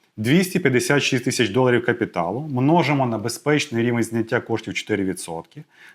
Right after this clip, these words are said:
та отримуємо вісімсот п'ятдесят три долари в місяць пасивного доходу з інвестицій,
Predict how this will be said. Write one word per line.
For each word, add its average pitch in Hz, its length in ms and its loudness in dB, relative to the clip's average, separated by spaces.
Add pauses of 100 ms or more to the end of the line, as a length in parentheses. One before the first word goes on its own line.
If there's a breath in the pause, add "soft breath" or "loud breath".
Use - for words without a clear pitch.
та 131 100 0
отримуємо 165 480 4
вісімсот 131 580 0
п'ятдесят 117 400 -2
три 113 140 -2
долари 110 400 0
в 113 40 0
місяць 170 340 -2
пасивного 120 640 -2
доходу 110 360 -4
з 104 60 -4
інвестицій, 139 640 -4